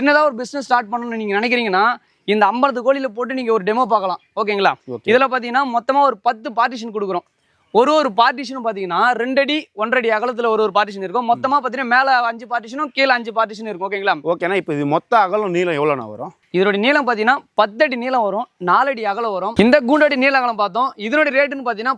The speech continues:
Speaker 1: பதிமூணாயிரத்தி ஐநூறு ரூபாய். நீங்க பல்கா பட்ஜெட்ல அதிகமா கோழி கூண்டு வாங்க வாங்க பாத்தீங்கன்னா, ரேட்டு பாத்தீங்கன்னா கம்மியாயிட்டே வரும். யாராலையுமே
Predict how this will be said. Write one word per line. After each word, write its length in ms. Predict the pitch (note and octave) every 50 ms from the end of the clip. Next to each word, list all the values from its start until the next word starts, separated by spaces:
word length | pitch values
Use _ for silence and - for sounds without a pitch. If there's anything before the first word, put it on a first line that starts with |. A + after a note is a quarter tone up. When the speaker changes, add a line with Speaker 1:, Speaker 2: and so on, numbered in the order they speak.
| - -
Speaker 1:
பதிமூணாயிரத்தி 540 | G#3 A#3 C#4+ C#4+ C#4+ C4+ C4 B3 A3+ G3+
ஐநூறு 180 | A3 G#3 G3+ G3+
ரூபாய். 260 | F#3 E3+ F#3+ A3 B3 - _ _ _
நீங்க 260 | G3+ A3 A#3 A#3 A3 F3+
பல்கா 340 | F#3+ A3 B3+ C4 G#3+ D4 D4+ C4 A#3
பட்ஜெட்ல 320 | A#3 A3 G3+ C4+ A3 B3
அதிகமா 420 | A#3 G#3+ G#3+ A#3+ A#3 B3+ B3+ C4+
கோழி 260 | A#3+ G3+ A3+ C4 B3+ B3
கூண்டு 180 | G#3+ A#3+ G#3+
வாங்க 260 | G3 G#3+ - - B3
வாங்க 200 | A#3 A3+ A3+ A3+
பாத்தீங்கன்னா, 300 | G#3 G#3+ F#3+ A3+ B3 A#3
ரேட்டு 260 | F#3+ A3+ B3+ A#3+ A3+ G#3
பாத்தீங்கன்னா 260 | A3 A#3 A#3+ G3+ F#3+
கம்மியாயிட்டே 360 | G3+ G#3+ A3+ A3+ G#3+ G3+ G3+
வரும். 220 | F#3 F3 F3+ G#3 - -
யாராலையுமே 680 | E3 F3+ F#3+ B3 C#4 D4 C#4+ C#4+ C#4 C4 D4 D#4+ E4+